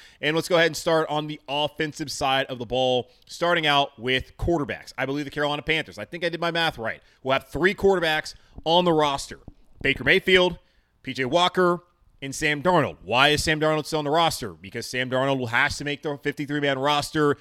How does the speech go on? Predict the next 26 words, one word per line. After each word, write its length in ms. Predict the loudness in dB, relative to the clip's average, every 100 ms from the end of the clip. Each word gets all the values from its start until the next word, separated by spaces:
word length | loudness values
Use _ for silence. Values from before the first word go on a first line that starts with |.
| -6 _
in 140 | -6 -4
order 160 | -4
for 80 | -6
the 80 | -6
Carolina 320 | -2 -2 -2
Panthers 300 | -2 -4 -4
to 80 | -6
put 260 | -2 -2
him 200 | -2 -4 -6
on 360 | -4 0 0 -2
short-term 720 | -6 -2 -2 -2 -6 -6 -8 -6
I 200 | -4 0
R 400 | 4 6 6 4 0 -16 -18
so 120 | -6
they 80 | -4
can 160 | -2 -2
bring 180 | -4 -4
him 100 | -2
back 360 | 0 0 -4
in 120 | -10
four 280 | -10 -6 -4
to 80 | -4
six 340 | -8 -10 -10
weeks. 280 | -4 -4 -4
Matt 200 | -6 -6
Rhule 400 | -4 -2 -2 -4